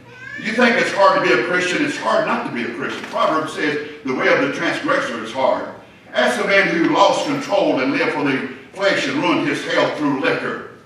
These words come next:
Ask the man that was, had the opportunity as a young man, but he got involved with the, the suds crowd and the beer and other things, and then now he's gotten up and, like, his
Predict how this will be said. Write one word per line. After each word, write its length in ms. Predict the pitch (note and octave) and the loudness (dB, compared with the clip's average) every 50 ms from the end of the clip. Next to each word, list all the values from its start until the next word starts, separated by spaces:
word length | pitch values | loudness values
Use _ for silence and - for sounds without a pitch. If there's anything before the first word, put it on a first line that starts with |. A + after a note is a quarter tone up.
| - - - - - - - | -20 -20 -20 -20 -20 -18 -8
Ask 260 | - B3 - - - | -6 -4 -4 -4 -4
the 100 | F#3 F3 | -4 -4
man 340 | E3 F#3 F#3+ E3+ D#3+ - - | 0 2 2 2 2 2 2
that 160 | D3 D3+ C#3+ | 0 -2 -2
was, 200 | C#3+ C#3+ C#3+ - - - - - | -2 -4 -4 -6 -8 -12 -14 -2
had 260 | - G3+ D#3+ - D#3 F3 | 2 4 4 6 4 4
the 80 | G3 | 4
opportunity 680 | G3+ - - - - - - G3 - D#3+ C#3+ - D3+ D3 | 4 4 4 2 -2 -2 -2 -2 0 0 0 0 0 0
as 100 | - - | 0 2
a 80 | C3+ | 2
young 240 | - F#3 F#3+ F3+ - | 2 2 2 2 2
man, 240 | D#4+ D#3+ - D3 C3+ | 2 2 2 2 0
but 80 | B2+ C3 | -2 -2
he 80 | C3 | -2
got 240 | - E3 F3 E3 D#3 | 0 0 2 2 2
involved 520 | C#3 - - - - - - - C3+ C3 | 0 0 0 2 4 4 4 4 2 0
with 140 | B2+ B2+ A#2+ - - - - - - - | 0 -2 -2 -4 -6 -10 -14 -16 -8 -6
the, 80 | C3+ | -6
the 60 | C3+ | -4
suds 360 | - - A3 G#3+ - - - - | -4 -2 0 2 2 2 0 -4
crowd 440 | - F3+ E3 D#3+ D3 C#3+ C#3+ C#3 | -4 0 2 2 2 2 2 0
and 80 | C#3+ - | -2 -2
the 40 | - | 0
beer 280 | - - - D#4 - | 0 2 2 2 2
and 100 | - - | 4 4
other 280 | - - - - - - | 4 4 4 2 0 0
things, 300 | D#3+ D3+ C#3 C#3+ - - - - - - - - - | 0 0 -2 -2 -4 -6 -10 -14 -18 -20 -20 -20 -6
and 240 | - D3+ D#3 - - | -2 -2 -2 2 2
then 140 | G#3 G3+ - | 2 2 2
now 280 | F#3+ G3 - - - | 2 2 4 2 2
he's 140 | - - - | 0 -2 0
gotten 260 | - B3 B3 B3+ B3+ | 2 2 2 4 4
up 140 | B3+ E3+ - | 2 2 4
and, 80 | - - | 2 2
like, 280 | F3+ - - - - | 4 4 4 4 2
his 140 | - - - | 0 -4 -4